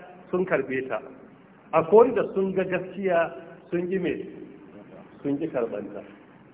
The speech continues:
A cikin sanatul wufud, akwai wanda sun karba, akwai wanda ba su karba ba. Me dalili? Saboda ita shari'a ta Allah ne subhanahu wa ta'ala. Don haka sai ke cewa, "Ku zo zuwa ga wata kalma,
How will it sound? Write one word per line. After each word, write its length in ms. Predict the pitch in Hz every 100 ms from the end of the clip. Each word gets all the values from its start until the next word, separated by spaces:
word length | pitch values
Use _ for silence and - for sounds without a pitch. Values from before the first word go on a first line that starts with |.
| - - - -
A 80 | 143
cikin 280 | - 165
sanatul 400 | 156 156 151 131
wufud, 240 | 107 - 143
akwai 320 | 123 170 185
wanda 80 | 156 165
sun 160 | 226
karba, 260 | 208 170 160
akwai 80 | 151 151
wanda 100 | 143
ba 100 | 117
su 80 | 104
karba 300 | 104 101 101
ba. 140 | 104 101 - -
Me 240 | 127 165 190
dalili? 720 | 147 165 240 226 160 - - - -
Saboda 320 | 165 143 131
ita 240 | 151 180
shari'a 420 | 165 147 170 175 131
ta 80 | 156 165
Allah 260 | 160 131
ne 380 | 127 147 143 139 - - - - -
subhanahu 1200 | 139 123 127 135 131 117 135 131 127 127 127 127 117
wa 140 | 135
ta'ala. 540 | 135 110 101 95 95 85 - - - -
Don 120 | 151
haka 200 | 180 151
sai 140 | 151 151
ke 160 | 135 156
cewa, 320 | 131 131 131 143
"Ku 120 | 135
zo 240 | 160 160
zuwa 240 | 190 170 123
ga 100 | 123
wata 220 | 123 139
kalma, 400 | 143 135 127